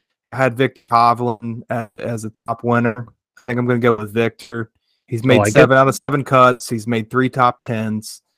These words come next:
Speaker 1: He played well last week. He didn't have a great Sunday,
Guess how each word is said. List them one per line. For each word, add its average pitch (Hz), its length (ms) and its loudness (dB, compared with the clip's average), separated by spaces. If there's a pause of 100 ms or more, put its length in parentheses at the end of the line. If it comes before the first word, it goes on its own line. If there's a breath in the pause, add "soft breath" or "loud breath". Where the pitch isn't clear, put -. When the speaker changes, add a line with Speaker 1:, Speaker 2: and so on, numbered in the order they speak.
(360)
Speaker 1:
He 117 200 -2
played 131 320 2
well 135 240 6
last 120 440 0
week. 123 280 0
He 120 80 -8
didn't 117 200 -4
have 117 180 -6
a 107 100 -8 (100)
great 117 140 -8
Sunday, 117 640 -2